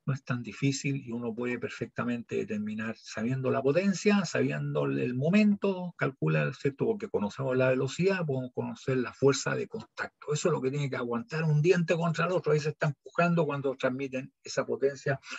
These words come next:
los diez caballos, mil quinientos R P M, ¿cierto? Con, con ese radio de cien milímetros de, de, de radio, ¿ah?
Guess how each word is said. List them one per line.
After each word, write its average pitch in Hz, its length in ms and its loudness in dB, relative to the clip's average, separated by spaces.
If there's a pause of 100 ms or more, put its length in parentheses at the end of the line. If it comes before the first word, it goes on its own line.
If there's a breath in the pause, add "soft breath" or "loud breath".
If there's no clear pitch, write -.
(180 loud breath)
los 113 160 8
diez 131 220 8
caballos, 127 480 4
mil 110 160 -2
quinientos 117 460 0
R 110 100 0
P 113 140 4
M, 123 300 -2 (520 soft breath)
¿cierto? - 460 -2
Con, 104 180 -4
con 104 240 -4
ese 110 220 -4
radio 113 380 0
de 98 100 -2
cien 113 320 -6
milímetros 110 640 -8
de, 101 300 -10 (840 loud breath)
de, 107 220 -2
de 113 140 -6
radio, 87 280 -10 (200)
¿ah? 160 180 -6